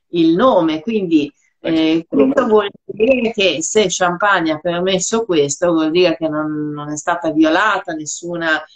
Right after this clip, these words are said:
Speaker 1: nessuna legge e, ed è stato tutto fatto nel rispetto reciproco e per esaltare un prodotto, non certo per, eh, sminuirlo o denigrarlo. E questo può essere solo, anzi, un vanto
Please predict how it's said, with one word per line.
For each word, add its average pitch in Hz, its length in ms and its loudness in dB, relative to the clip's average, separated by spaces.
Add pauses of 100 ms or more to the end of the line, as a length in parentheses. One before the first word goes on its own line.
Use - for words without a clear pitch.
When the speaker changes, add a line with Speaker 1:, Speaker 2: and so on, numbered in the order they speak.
(240)
Speaker 1:
nessuna 160 480 -4
legge 190 1080 2
e, 147 500 -4
ed - 100 -14
è - 40 -8
stato - 340 -4
tutto 196 600 -2
fatto 175 460 0
nel 165 240 0
rispetto 175 680 -2
reciproco 226 680 -2
e 185 60 -4
per 160 160 -4
esaltare 160 560 -2
un 226 160 0
prodotto, 160 580 -2
non 165 180 -2
certo 160 500 -4
per, 165 520 -2 (380)
eh, 151 420 0
sminuirlo 165 840 2
o 165 260 0
denigrarlo. 151 880 -2
E - 400 -20
questo 175 460 -2
può 156 120 -2
essere 151 320 -4
solo, 165 280 -2
anzi, 151 360 -2
un 156 160 0
vanto 151 640 -2